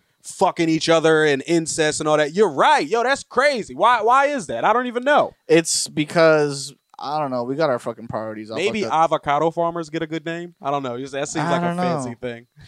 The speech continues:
Speaker 2: I think it's
Speaker 1: I only
Speaker 2: because
Speaker 1: farm avocados.
Speaker 2: I feel like because when you think of weed
Speaker 1: That wasn't,
Speaker 2: farmer,
Speaker 1: that wasn't offensive. I'm sorry.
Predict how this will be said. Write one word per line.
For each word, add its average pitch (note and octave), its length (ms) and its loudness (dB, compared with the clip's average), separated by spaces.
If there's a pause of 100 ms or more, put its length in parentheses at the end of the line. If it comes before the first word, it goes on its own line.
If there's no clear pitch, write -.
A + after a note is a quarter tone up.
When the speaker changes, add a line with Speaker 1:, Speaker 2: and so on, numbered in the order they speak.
(260)
Speaker 2:
I D#3 120 0
think G#3 300 -4
it's G3 120 -2
Speaker 1:
I - 20 -4
only G3 120 0
Speaker 2:
because F3+ 360 2
Speaker 1:
farm A#2+ 140 -6
avocados. D3 920 -14
Speaker 2:
I F3 60 2
feel A3 240 2
like F#3+ 240 4
because D#3+ 540 2
when C#3+ 280 -6
you C3+ 400 -2
think E3 160 -4
of B2 160 0
weed C3 120 2
Speaker 1:
That F3 80 4
wasn't, F3 100 0
Speaker 2:
farmer, D3 260 4
Speaker 1:
that D3+ 80 4
wasn't C#3+ 200 0
offensive. A#2+ 420 -12
I'm A2+ 140 -16
sorry. A2 260 -14